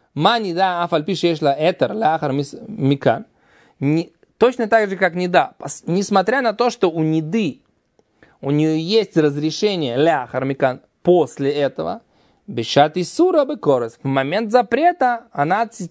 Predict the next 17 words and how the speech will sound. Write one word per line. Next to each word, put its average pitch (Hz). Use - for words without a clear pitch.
на, 165
на 165
уровне 185
отсечения 147
души. -
То -
есть 135
вот 147
это 262
вот 190
упоминание 185
этого 160
термина 156
здесь 196
означает, 180
не 262
подумай, 269